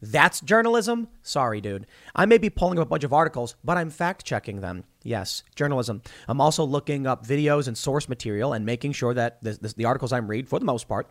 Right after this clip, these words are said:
to the best of my abilities, are, are true and correct, so I'll look at the source material. Often it is commentary, but I do a lot more journalism than those people the New York Times tend to do.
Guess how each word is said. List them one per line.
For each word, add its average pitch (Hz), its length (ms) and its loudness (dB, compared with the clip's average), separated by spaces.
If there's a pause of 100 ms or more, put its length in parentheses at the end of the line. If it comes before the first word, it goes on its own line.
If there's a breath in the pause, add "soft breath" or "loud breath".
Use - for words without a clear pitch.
(160)
to 127 60 -14
the 113 60 -6
best 113 160 -2
of 123 60 -2
my 139 80 2
abilities, 120 420 -6 (300 soft breath)
are, 147 320 8
are 127 100 4
true 131 220 -2
and 131 80 -4
correct, 131 260 2
so 147 80 0
I'll 131 60 0
look 123 100 -4
at 127 40 -12
the 139 60 -8
source 196 240 -2
material. 101 400 -8 (1120 loud breath)
Often 202 320 8
it 160 80 2
is 156 140 2
commentary, 117 560 -2 (480 soft breath)
but 160 120 8
I 185 60 8
do 220 160 8
a 202 40 8
lot 160 340 4
more 185 200 -2
journalism 135 480 -4
than 123 300 -4
those 139 380 2
people - 300 -4
the 113 80 -4
New 117 80 -2
York 110 180 -4
Times 131 560 -2
tend 101 240 -4
to 101 60 -8
do. 95 240 -8